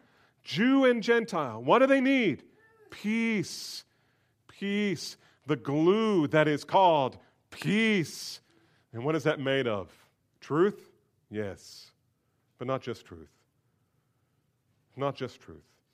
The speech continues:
It's also humility, gentleness, patience,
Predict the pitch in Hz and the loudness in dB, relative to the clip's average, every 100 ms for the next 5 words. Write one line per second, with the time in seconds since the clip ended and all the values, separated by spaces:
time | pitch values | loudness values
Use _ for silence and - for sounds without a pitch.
0 | _ _ _ _ _ _ _ _ 120 110 | _ _ _ _ _ _ _ _ -18 -8
1 | 117 - 107 107 101 101 90 76 71 _ | -8 -8 -12 -12 -10 -10 -12 -18 -20 _
2 | _ _ 107 98 85 73 _ - _ _ | _ _ -12 -12 -16 -20 _ -20 _ _
3 | _ _ - 95 - - _ _ | _ _ -16 -16 -16 -20 _ _